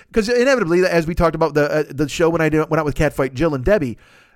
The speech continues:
Debbie could sing, so she wanted to go to karaoke. That was her whole deal. She was really good at it, so she wanted to find a karaoke bar so she could be a star, and that's fine. Whatever the fuck you gotta do to, to, to sleep. But I would go to karaoke with comics who could sing, and, and I don't, I don't see it as fun because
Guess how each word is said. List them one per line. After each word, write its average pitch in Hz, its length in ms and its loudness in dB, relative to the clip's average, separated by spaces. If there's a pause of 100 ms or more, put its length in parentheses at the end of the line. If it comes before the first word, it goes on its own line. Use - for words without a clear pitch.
(340)
Debbie 220 240 0
could 202 160 -2
sing, 226 360 -2
so 196 160 0
she 196 120 -6
wanted 214 220 0
to 196 80 0
go 202 80 2
to 196 60 -2
karaoke. 208 500 0
That 147 80 0
was 156 100 -8
her 180 80 2
whole 185 160 2
deal. 170 300 -2
She 175 160 -8
was 185 160 -4
really 165 260 -2
good 208 160 2
at 156 140 0
it, 180 100 -4
so 160 60 -4
she 165 120 -8
wanted 165 180 -2
to - 60 -2
find 139 140 -2
a 147 60 -10
karaoke 170 420 -2
bar 135 140 0
so 139 100 -6
she 127 160 -6
could 135 140 -6
be 147 100 0
a 175 60 2
star, 262 320 -2
and 131 100 -2
that's 226 160 -2
fine. 262 320 -2
Whatever 170 200 -2
the 190 80 -4
fuck 202 200 -4
you 196 60 -12
gotta 208 160 0
do 226 160 -2
to, 190 120 2
to, 185 220 0
to 180 140 -10
sleep. 269 420 -4 (600)
But - 160 0
I 226 180 -2
would 226 140 -2
go 185 80 0
to 165 60 -2
karaoke 131 520 0
with 160 220 2
comics 139 380 -2
who - 100 0
could - 160 -6
sing, 143 340 -4
and, 143 140 -6
and 165 180 -2
I 202 160 0
don't, 226 320 0
I 185 80 0
don't 220 180 -2
see 196 200 -6
it 170 80 0
as 156 100 -6
fun 247 220 -4
because 156 180 -2